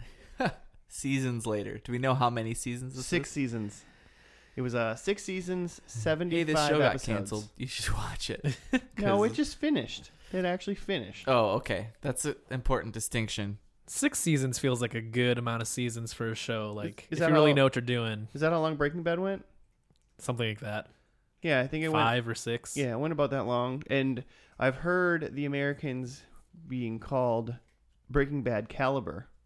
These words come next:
Speaker 3: Oh.
Speaker 2: And that's why I wanted to do it with you
Speaker 1: That's
Speaker 2: here,
Speaker 1: bold.
Speaker 2: Joe.
Speaker 3: <laughs>
Speaker 2: Because you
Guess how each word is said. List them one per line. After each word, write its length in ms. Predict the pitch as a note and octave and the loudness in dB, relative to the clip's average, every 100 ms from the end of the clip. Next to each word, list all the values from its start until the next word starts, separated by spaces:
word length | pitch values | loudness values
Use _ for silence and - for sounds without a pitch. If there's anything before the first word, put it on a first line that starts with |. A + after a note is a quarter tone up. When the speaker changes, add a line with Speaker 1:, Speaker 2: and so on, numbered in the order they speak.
| _ _ - | _ _ -6
Speaker 3:
Oh. 500 | A#2+ E3+ B3 E3+ C3+ | 2 6 8 8 6
Speaker 2:
And 80 | |
that's 180 | D3 A#2 | 4 4
why 240 | G#3+ G3 F#3+ | 4 4 4
I 40 | |
wanted 340 | F3+ E3+ E3 D3+ | 4 2 0 -2
to 80 | |
do 160 | D3+ D3+ | 2 4
it 20 | |
with 140 | C3+ B2 | 4 2
you 140 | C#3 | 4
Speaker 1:
That's 80 | E3 | 6
Speaker 2:
here, 140 | D3+ A#2+ | 6 6
Speaker 1:
bold. 280 | A#2+ A#2 G#2+ | 6 6 4
Speaker 2:
Joe. 140 | G#2+ - C#3 - - - G3+ G3+ - F#3 - D#3 - | 0 -4 -6 -6 -10 0 0 0 -4 -4 -4 -10 -10
Speaker 3:
<laughs> 140 | - | -6
Speaker 2:
Because 380 | C#3 C3 C#3 B2 | -6 -2 -2 0
you 460 | D3+ F3+ C#3+ A#2+ | 2 4 6 4